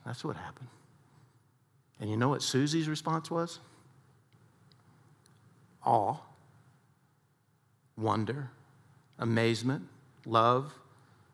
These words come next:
Because we walked right back through that field, and she didn't sniff for birds. She didn't do what she was trained to do.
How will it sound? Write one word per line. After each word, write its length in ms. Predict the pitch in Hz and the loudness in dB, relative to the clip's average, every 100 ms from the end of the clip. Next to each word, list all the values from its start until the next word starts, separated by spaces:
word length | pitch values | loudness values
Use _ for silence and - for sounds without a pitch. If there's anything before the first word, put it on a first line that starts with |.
| _ _ _ _ _ _ _ - - _ _ _ _ _ - | _ _ _ _ _ _ _ -20 -20 _ _ _ _ _ -4
Because 320 | 117 139 117 | 2 4 6
we 80 | 143 | 6
walked 300 | 135 127 - | 8 6 8
right 180 | 123 123 | 8 8
back 200 | 123 - | 4 4
through 100 | 110 | 0
that 160 | 101 | 0
field, 400 | - 151 110 - - - - - - | 2 2 2 -2 -18 -20 -20 -20 -10
and 100 | 107 | -2
she 120 | 139 | 0
didn't 200 | 165 113 | 2 2
sniff 260 | - 127 127 | 2 2 2
for 140 | 110 | -2
birds. 560 | 98 123 101 104 - - - - - | 4 4 4 -2 -12 -12 -20 -20 -10
She 180 | - 196 | 0 4
didn't 200 | 202 147 | 6 10
do 100 | 170 | 10
what 140 | 139 | 10
she 160 | - 165 | 6 2
was 160 | 117 - | 2 2
trained 340 | 156 147 127 | 6 6 6
to 60 | 107 | 4
do. 360 | 147 110 98 | 6 6 2